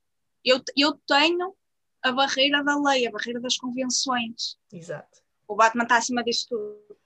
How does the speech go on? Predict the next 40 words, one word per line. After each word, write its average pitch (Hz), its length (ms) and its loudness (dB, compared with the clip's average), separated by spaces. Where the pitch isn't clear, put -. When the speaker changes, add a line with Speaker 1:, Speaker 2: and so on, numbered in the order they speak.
Speaker 2:
Claro. 175 300 -6
Speaker 1:
Ele 311 240 2
próprio 269 480 4
coloca-se 247 520 0
acima 208 280 -8
disso 196 280 -8
tudo. - 180 -14
E 214 160 -2
então, 226 380 2
tipo, 240 180 -20
chega 240 300 -8
lá 240 200 -4
e - 20 -6
esbardalha 240 380 -4
a 240 40 -2
porra 247 320 -14
toda. 233 220 -8
Até 269 240 -2
que - 60 -20
ponto 269 220 -4
é 233 80 -6
que - 200 -20
o, 247 380 -8
o 240 100 -10
Batman 240 300 -4
não 233 140 -4
é 233 100 -2
um 233 60 -12
vilão? 226 420 -6
Até - 180 -18
que - 120 -20
ponto 247 200 -16
o 233 40 -20
Batman 233 380 -10
não 311 420 -2
tem 247 280 -6
doenças 233 360 -12
mentais? 214 600 -16
Speaker 2:
Uhum. 214 360 -2
Speaker 1:
Ah, 190 60 -4